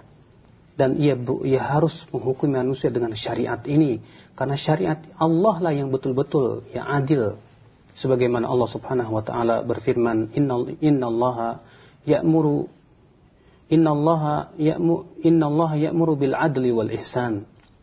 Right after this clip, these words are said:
Sesungguhnya Allah Subhanahu wa taala memerintahkan dengan keadilan dan perbuatan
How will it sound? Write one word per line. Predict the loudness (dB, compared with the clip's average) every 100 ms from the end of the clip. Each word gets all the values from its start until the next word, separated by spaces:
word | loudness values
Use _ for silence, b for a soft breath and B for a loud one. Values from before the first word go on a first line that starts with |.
| -20 -8
Sesungguhnya | 0 4 4 4 2
Allah | 0 0 -2
Subhanahu | -8 -2 -2 0
wa | -2
taala | 0 0
memerintahkan | 0 0 -2 -2 -4 -4 -4 -2
dengan | -2 -4
keadilan | -2 -2 2 2 2 0
dan | -4
perbuatan | -4 -2 -2 -4